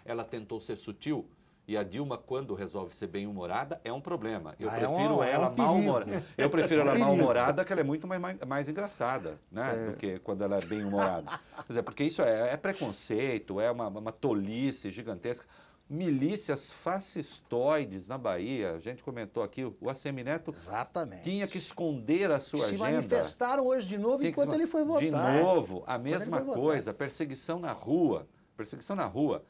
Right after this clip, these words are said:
Speaker 1: né? Quer dizer, um negócio absolutamente detestável.
Speaker 2: É.
Speaker 1: Não obstante, houve-se a T V uma nova roupagem. Quando você diz nova roupagem, você tá dizendo que o outro tá se travestindo, se maquiando
Speaker 3: É.
Speaker 1: pra parecer o que não é.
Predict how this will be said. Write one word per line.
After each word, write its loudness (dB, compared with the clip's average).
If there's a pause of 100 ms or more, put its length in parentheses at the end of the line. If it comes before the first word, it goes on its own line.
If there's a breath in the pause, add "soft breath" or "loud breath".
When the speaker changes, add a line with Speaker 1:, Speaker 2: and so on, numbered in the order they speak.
(240 soft breath)
Speaker 1:
né? -2 (220 loud breath)
Quer -14
dizer, -4
um -4
negócio -2 (280 loud breath)
absolutamente -4
detestável. -2 (160)
Speaker 2:
É. -12
Speaker 1:
Não 2
obstante, -2 (200 soft breath)
houve-se 0
a 0
T -2
V -2 (180 loud breath)
uma -2
nova 0 (140)
roupagem. 0
Quando -8
você -2
diz -8
nova 2
roupagem, -2
você -6
tá -2
dizendo 0
que -2
o 8
outro 2
tá 0
se -4
travestindo, -2
se -6
maquiando -4 (160)
Speaker 3:
É. -10
Speaker 1:
pra 2
parecer 0
o -2
que -4
não 0
é. -2